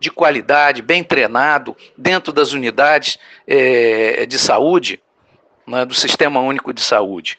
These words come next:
É através de logística. Que logística que esse cara entende? Nada. Pazuello, é bom que se diga, o Pazuello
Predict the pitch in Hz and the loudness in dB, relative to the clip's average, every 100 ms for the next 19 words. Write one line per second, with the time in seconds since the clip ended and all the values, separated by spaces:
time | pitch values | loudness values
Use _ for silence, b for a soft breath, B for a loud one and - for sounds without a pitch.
0 | b 233 240 269 226 247 254 233 160 233 | b -4 0 0 2 0 2 2 2 -2
1 | 262 - - - - b b b b b | -4 -4 -6 -12 -20 b b b b b
2 | b b b _ 330 392 285 233 254 - | b b b _ 2 4 4 2 0 0
3 | 135 127 143 - 135 120 113 120 247 359 | -4 -4 -4 0 0 -2 -6 -6 -2 0
4 | 311 139 85 - _ b b b b _ | 0 -2 -6 -8 _ b b b b _
5 | - 233 175 190 240 202 147 151 - - | 0 2 4 4 6 4 4 2 0 -2
6 | - - 170 175 107 85 _ _ b - | -4 0 2 2 2 0 _ _ b -20
7 | - 139 135 - - 110 135 139 | -2 0 0 -2 -2 4 4 2